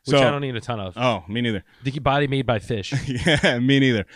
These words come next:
Speaker 2: Um, so hope that answers the question. Does that, um, bring
Speaker 1: That was
Speaker 2: some
Speaker 1: good.
Speaker 2: Yeah?
Speaker 1: I, I actually enjoy these segments, and I like when you take the lead because it leads to more questions. Where I'm always curious,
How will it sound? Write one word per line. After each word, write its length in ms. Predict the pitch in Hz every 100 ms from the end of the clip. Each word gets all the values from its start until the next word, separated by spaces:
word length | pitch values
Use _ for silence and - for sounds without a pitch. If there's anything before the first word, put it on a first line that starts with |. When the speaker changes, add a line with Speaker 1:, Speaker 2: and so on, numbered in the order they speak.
| - -
Speaker 2:
Um, 180 | 131
so 140 | 120 160
hope 160 | 185
that 140 | 175 160
answers 240 | 156 139
the 60 | 123
question. 420 | 131 117 131 143 -
Does 100 | 107
that, 220 | 117 113
um, 420 | 117 113 113 110
bring 220 | 101 117
Speaker 1:
That 80 | 120
was 80 | 143
Speaker 2:
some 60 | 113
Speaker 1:
good. 180 | 135
Speaker 2:
Yeah? 60 | 104 -
Speaker 1:
I, 260 | 147 214 -
I 200 | 175 196
actually 300 | 165 - 131
enjoy 260 | 104 107
these 140 | 127 131
segments, 380 | 135 143 170 -
and 80 | 117
I 40 | 123
like 220 | 131 -
when 120 | 139
you 100 | 131
take 260 | - 143 120
the 60 |
lead 240 | 113 127 104
because 300 | 101 117 - - _ -
it 140 | 139
leads 220 | 143 165
to 100 | -
more 220 | 143 135 135
questions. 440 | 143 135 135 107
Where 140 | 107 -
I'm 120 | 131
always 160 | 160 143
curious, 500 | - 127 131 143